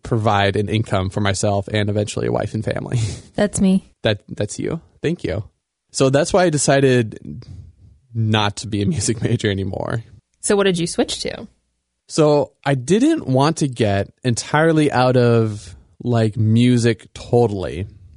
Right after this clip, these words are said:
Speaker 1: because musical people, I think, are pretty cool. I think they're pretty interesting. I, I like the music industry. Okay. Uh, I think it's kind of, like, a cool place to be, a fun place to be. So instead of getting entirely out of that and becoming, like,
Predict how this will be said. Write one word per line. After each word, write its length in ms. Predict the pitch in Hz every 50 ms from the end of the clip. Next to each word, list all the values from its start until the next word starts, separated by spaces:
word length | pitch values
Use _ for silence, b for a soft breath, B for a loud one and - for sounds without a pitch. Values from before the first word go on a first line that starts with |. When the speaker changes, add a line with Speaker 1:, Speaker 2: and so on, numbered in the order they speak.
| - - - _ - - - -
Speaker 1:
because 340 | 156 143 - 170 156 131 120 - _ _
musical 440 | 135 131 156 208 220 247 - - 190
people, 500 | - - - - 131 117 - 151 160 156
I 120 | 139 127 120
think, 200 | - 131 120 120
are 60 | 110
pretty 260 | - - 147 120 98
cool. 380 | - - - - - - 131 - _ _ _ _ _ _ _ -
I 80 | - 120
think 140 | 113 131
they're 80 | 127 120
pretty 200 | - 123 113 110
interesting. 320 | 107 104 - 113 - 120
I, 140 | 123 123 120 - -
I 120 | 123 123
like 240 | 123 131 143 147 -
the 80 | - 123
music 380 | 120 120 123 117 123 113 -
industry. 800 | - 120 120 117 117 113 - - - 123 117 113 113 113 117 - b b b b b b b b b
Okay. 880 | 127 127 127 - - - 135 117 113 113 110 107 104 107 104 113 113 - _ _ _ _ _ _ _ _ _ _ -
Uh, 120 | - 98 98
I 100 | 110 113
think 160 | 135 127 123
it's 80 | 117
kind 140 | - - 123
of, 40 | 120
like, 140 | 117 107 -
a 60 | 110
cool 240 | - - - 117 117
place 260 | - - 120 113 110 -
to 80 | 123
be, 340 | 110 104 104 107 107 107 107
a 40 | 104
fun 240 | - - 107 110 107
place 240 | - 110 110 104 -
to 80 | -
be. 320 | 107 110 107 107 107 107 - b b b b b b b b b b b b
So 180 | - 143 135
instead 300 | 135 127 - - 180 185
of 120 | 190 180 160
getting 280 | 156 156 151 143 127
entirely 440 | 123 117 - - 135 139 139 139 127
out 200 | 110 107 110 113
of 100 | 107 101
that 260 | 117 104 104 107 -
and 140 | 117 113 107
becoming, 420 | 110 104 - - 110 104 107 104
like, 360 | 101 95 92 92 - - -